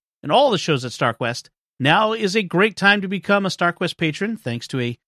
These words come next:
generous gift from a StarQuest supporter. When you start a new Patreon monthly pledge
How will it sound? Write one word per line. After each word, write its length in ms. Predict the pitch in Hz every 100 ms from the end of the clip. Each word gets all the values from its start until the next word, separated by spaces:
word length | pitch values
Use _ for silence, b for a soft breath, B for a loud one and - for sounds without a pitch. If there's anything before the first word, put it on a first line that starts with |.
| _
generous 360 | - 160 156 -
gift 200 | 160 156
from 200 | - 135
a 40 |
StarQuest 420 | 123 147 127 151 123
supporter. 440 | 120 139 131 208
When 200 | 170 139
you 100 | 202
start 340 | 214 202 190 190
a 100 | 151
new 320 | 160 247 302 _ _ -
Patreon 360 | 214 - 202 180
monthly 280 | 165 185 240
pledge 400 | - 117 135